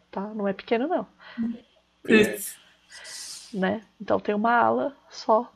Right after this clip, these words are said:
Speaker 1: pra quem tá com covid, né? São Paulo adiantou, o Brasil, né, na verdade, adian-, antecipou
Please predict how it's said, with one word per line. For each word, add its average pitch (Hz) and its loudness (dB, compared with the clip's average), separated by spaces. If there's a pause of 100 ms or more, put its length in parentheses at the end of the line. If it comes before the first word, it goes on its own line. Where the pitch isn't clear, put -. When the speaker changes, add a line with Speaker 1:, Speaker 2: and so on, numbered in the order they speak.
Speaker 1:
pra 262 0
quem 247 -4
tá 226 0
com - -20
covid, 254 0 (1040)
né? 190 -2 (1400)
São 208 2
Paulo 226 8
adiantou, 226 2 (340)
o - -8
Brasil, 226 2
né, 202 -2
na 202 -2
verdade, 202 -2
adian-, 208 -2
antecipou 202 -4